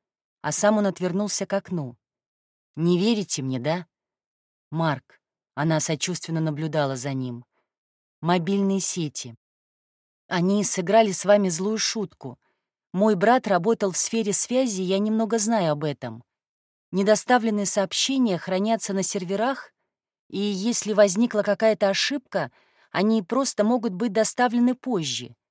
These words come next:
Это новое испытание, из-за которого приходится переживать трагедию снова и снова. А ваше желание думать, что она жива, сильно запутывает вас». «Ну все», —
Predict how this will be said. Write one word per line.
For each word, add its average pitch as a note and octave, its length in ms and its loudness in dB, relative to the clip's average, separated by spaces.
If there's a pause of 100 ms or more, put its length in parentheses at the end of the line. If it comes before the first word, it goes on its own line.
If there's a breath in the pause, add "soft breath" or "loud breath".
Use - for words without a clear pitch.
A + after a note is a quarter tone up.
(460)
Это A3+ 340 2
новое A3+ 420 4
испытание, G3+ 880 0 (400)
из-за F#3+ 220 0
которого G#3 420 4
приходится G3+ 580 -4
переживать G3+ 560 2
трагедию F#3+ 600 -2
снова A3+ 380 0
и A#3 80 0
снова. E3 520 -2 (720)
А F3+ 140 0
ваше G#3+ 300 4
желание G#3 540 2
думать, G3+ 340 0
что - 220 -2
она G#3+ 180 2
жива, G3+ 420 -4 (520)
сильно B3 380 4
запутывает F#3+ 760 -2
вас». C#3+ 420 -6 (800)
«Ну F3+ 160 -2
все», — D#3 420 -2